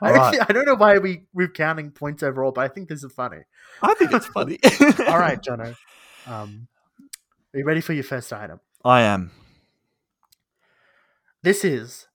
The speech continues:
Speaker 1: a classic, a grain classic loaf. It's, it's got grain in it.
Speaker 2: Oh, okay.
Speaker 1: It's a loaf
Speaker 2: Yep.
Speaker 1: of bread sliced for toast.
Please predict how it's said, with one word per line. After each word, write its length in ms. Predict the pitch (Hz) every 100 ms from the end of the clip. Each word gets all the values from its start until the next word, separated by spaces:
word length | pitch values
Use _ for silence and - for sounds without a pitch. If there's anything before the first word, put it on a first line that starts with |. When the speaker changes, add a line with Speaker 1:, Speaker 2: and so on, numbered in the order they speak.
| -
Speaker 1:
a 80 | 143
classic, 640 | - - 190 185 - - 156
a 220 | 143 135 -
grain 600 | 131 151 175 185 190 190 _
classic 560 | - 165 165 - 135 -
loaf. 480 | 107 - - - _ _ _ _
It's, 260 | 147 127 -
it's 320 | 127 123 120
got 240 | - 131
grain 320 | - 135 156 160
in 120 | 160
it. 140 | 160 - _ _ _ _
Speaker 2:
Oh, 180 | 127 135
okay. 220 | 135 131 104
Speaker 1:
It's 80 | 135
a 20 |
loaf 280 | 131 151 151
Speaker 2:
Yep. 100 | 147
Speaker 1:
of 60 | 117
bread 360 | 127 113 113 - _ _ _ _
sliced 680 | - - 139 131 135 - -
for 120 | 135
toast. 520 | - 139 - - -